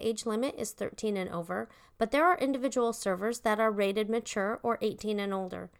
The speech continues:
Servers, by the way, are topic-based collaborations hosted independently by members. They're like a separate group chat. I appreciate that they have ratings on these,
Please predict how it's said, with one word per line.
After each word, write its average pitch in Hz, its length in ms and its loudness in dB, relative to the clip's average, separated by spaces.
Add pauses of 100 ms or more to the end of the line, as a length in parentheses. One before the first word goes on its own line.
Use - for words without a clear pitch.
(480)
Servers, 285 720 2 (160)
by 202 160 4
the 202 100 0
way, 196 240 2
are 214 160 0
topic-based - 840 2
collaborations 202 840 -2
hosted 190 460 -4
independently 220 720 0
by 170 200 -6
members. - 580 -12 (280)
They're 208 140 0
like 208 240 -2
a 208 60 -4
separate - 500 -2
group - 300 -6
chat. - 280 -10 (920)
I 240 80 4
appreciate 277 800 2
that 196 260 4
they 190 120 2
have 190 180 -2
ratings 202 420 0
on 285 200 2
these, 320 300 -4